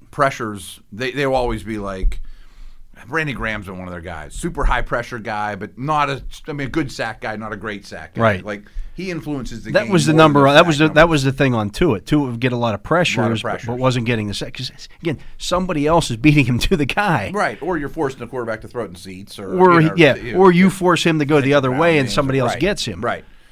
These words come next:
Speaker 1: Yeah, I mean, high pressure numbers, and, and to Pro Football Focus's credit too, they've been around long enough that they'll be like, he's had three big years of high, high pressures, but not a lot of sacks.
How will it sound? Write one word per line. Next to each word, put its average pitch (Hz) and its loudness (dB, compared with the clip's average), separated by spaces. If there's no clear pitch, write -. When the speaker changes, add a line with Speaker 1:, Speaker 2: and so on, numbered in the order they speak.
Speaker 1:
Yeah, 113 0
I 95 -2
mean, 101 -8
high 131 -6
pressure 120 -4
numbers, 92 -10
and, 120 -4
and 107 -6
to 139 -8
Pro 147 2
Football 113 -4
Focus's 98 -12
credit 98 -8
too, 101 -8
they've 135 0
been 135 -2
around 110 -4
long 101 -6
enough 95 -8
that 92 -10
they'll 104 -6
be 104 -6
like, 92 -10
he's 147 -10
had 117 -8
three 127 -4
big 101 -8
years 104 -2
of 85 -14
high, 101 -8
high 113 -8
pressures, 98 -6
but 92 -14
not 101 -8
a 98 -8
lot 90 -10
of 85 -14
sacks. 92 -14